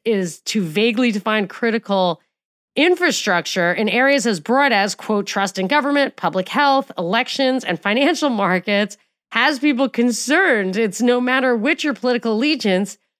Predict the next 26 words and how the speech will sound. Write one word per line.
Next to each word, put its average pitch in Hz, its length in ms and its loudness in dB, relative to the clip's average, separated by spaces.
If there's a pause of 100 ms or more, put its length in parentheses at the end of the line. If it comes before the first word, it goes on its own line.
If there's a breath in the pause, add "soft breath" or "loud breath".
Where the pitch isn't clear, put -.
(300)
we 254 200 4
should 294 340 -2
be 226 180 0
concerned 220 460 0
about 240 240 -2
government 214 480 0
efforts 190 380 -2
to 208 100 -4
pressure 262 640 -2
private 226 560 -2
social 247 420 -2
media 220 400 0
platforms 220 680 -2
into 226 280 -4
reaching 254 500 0
the 254 60 0
government's 220 560 0
preferred 262 880 0
decisions 226 760 0
about 202 340 0
what 226 180 0
content 262 640 0 (360 soft breath)
we 233 180 4
can 269 220 0
see 208 500 -2
online. 220 800 2